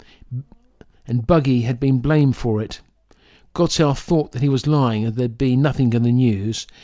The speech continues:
and she thought that Wardle had been with another woman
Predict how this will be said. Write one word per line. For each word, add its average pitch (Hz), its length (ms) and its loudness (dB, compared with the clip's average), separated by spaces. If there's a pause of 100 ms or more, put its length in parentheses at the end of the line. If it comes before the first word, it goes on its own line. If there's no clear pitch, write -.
(260)
and 127 140 -2
she 156 220 -2
thought 135 480 -2
that 120 80 -4
Wardle 127 400 2
had 113 120 -2
been 127 220 0
with 123 100 0
another 127 280 0
woman 123 420 0